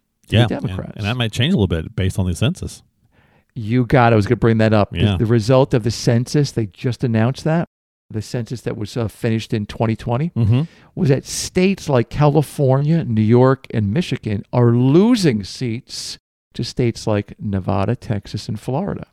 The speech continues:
Speaker 2: Yeah, people
Speaker 1: Right?
Speaker 2: moving.
Speaker 1: And Nor-, and your state of North Carolina.
Speaker 2: Yeah, exactly.
Speaker 1: So this is a composition,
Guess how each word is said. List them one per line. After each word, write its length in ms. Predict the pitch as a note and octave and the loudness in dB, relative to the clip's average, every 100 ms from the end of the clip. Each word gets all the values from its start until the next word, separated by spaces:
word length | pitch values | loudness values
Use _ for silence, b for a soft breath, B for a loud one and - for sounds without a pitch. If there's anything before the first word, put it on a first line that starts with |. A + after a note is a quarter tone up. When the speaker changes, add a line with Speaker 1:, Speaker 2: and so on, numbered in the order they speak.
| - | -8
Speaker 2:
Yeah, 120 | A2 | -6
people 260 | A2+ A2 G2+ | -2 0 2
Speaker 1:
Right? 60 | |
Speaker 2:
moving. 240 | B2 G#3 F2 | 2 2 -2
Speaker 1:
And 140 | A2+ | -4
Nor-, 180 | A#2+ - _ - | -4 -4 _ -4
and 280 | C#3 B2+ F3 | 2 4 4
your 200 | A#2+ D#3 | 2 0
state 260 | - B2+ A2+ | 2 0 0
of 80 | G#2+ | 0
North 200 | A2+ - | -2 0
Carolina. 440 | A2+ A2 D3+ E3 | -2 -2 -4 -2
Speaker 2:
Yeah, 160 | C#3+ B2 | -2 -4
exactly. 420 | F2 F2+ D#3 F2+ B B B B B B | -4 -6 -6 -10 B B B B B B
Speaker 1:
So 220 | - E3 | -2 0
this 380 | D3 B2+ B3 - | 0 -2 -4 -4
is 100 | G#3+ | -4
a 60 | E3 | -6
composition, 1200 | - E3 E3+ D#3 C#3+ G#2+ C3 C#3 - - - | -4 -2 -2 0 -2 0 0 -2 -2 -6 -6